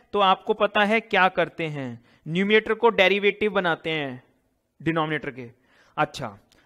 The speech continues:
अब जब आप डिनोमिनेटर का डेरिवेटिव देखते हो ना, तो उसमें इस पावर को फिलहाल कंसीडर मत करो, सिर्फ एक्स स्क्वायर प्लस वन को कंसीडर करो, थ्री को मत करो। तो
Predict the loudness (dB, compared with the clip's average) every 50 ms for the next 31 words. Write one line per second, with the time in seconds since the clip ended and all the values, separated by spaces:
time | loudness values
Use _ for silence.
0 | _ -2 -2 2 4 8 8 8 8 6 4 2 4 4 2 2 2 0 0 0
1 | 0 4 4 4 4 2 -4 2 4 6 6 8 6 6 4 2 2 2 -2 4
2 | 4 4 4 4 2 0 0 0 2 2 2 2 0 0 -4 -14 _ _ _ _
3 | _ _ -2 -2 -2 -2 -6 -6 -4 -2 -2 0 0 -2 -4 -6 -8 _ _ _
4 | _ _ _ _ _ _ _ _ _ _ _ _ _ _ _ _ _ _ _ _
5 | _ _ _ _ _ _ _ -4 -4 -4 -6 -12 _ _ 6 6 8 8 6 6
6 | 4 4 0 -2 -2 0 2 4 4 4 4 0 -2 -4 -2 -4 -6 -4 -4 -4
7 | -4 -2 -2 -2 -2 -2 -2 0 0 0 0 -2 -4 -10 _ _ -10 0 0 0
8 | 0 0 -8 -12 -4 -4 -4 -4 -4 -8 -10 -10 -10 -8 -4 -4 -2 -2 -4 -8
9 | _ _ -4 -4 -4 -4 -6 -8 -8 -8 -6 -8 -8 -8 -10 -12 -12 -14 -16 -16
10 | -16 -18 -20 -20 -20 _ _ _ _ _ _ _ _ _ _ _ _ _ _ _
11 | _ _ _ _ _ _ _ -6 -6 -2 0 0 0 0 -2 -6 -10 -18 -20 -20
12 | _ _ _ _ _ _ _ _ _ _ _ _ _ _ _ _ _ _ -10 -10
13 | -10